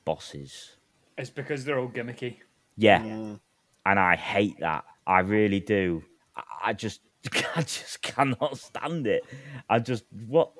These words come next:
Speaker 1: the fucking hell is the point? You know, well, I'm just trying to look now for a load of the names. That Leaf Man, Rock Man,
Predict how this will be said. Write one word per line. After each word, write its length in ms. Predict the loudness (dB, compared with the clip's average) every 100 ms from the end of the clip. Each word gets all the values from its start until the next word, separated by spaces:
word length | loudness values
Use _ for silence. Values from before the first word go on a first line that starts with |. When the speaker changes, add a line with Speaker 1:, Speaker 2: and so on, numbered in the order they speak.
| -12
Speaker 1:
the 80 | -12
fucking 680 | -12 _ _ _ _ -8 -6
hell 180 | -4
is 140 | -6 -8
the 80 | -14
point? 400 | -6 -2 -2 -4 -12 _ _ _ -4
You 140 | 0
know, 380 | 2 2 2 -4 -14 _ _
well, 160 | -4 -2
I'm 100 | -2
just 180 | -4 -4
trying 260 | -4 -4
to 100 | -4
look 200 | -2 -2
now 340 | -2 -2 -2 -4
for 140 | -4
a 40 | 0
load 300 | 0 0 -4
of 100 | -6
the 80 | -4
names. 920 | 0 0 0 -2 -6 -6 -10 -12 -20 _ _ _
That 180 | -8 -4
Leaf 400 | 2 2 2 -4
Man, 440 | -4 -2 -4 -8 -12 -4
Rock 340 | -2 -4 -6 -8
Man, 420 | -6 -6 -8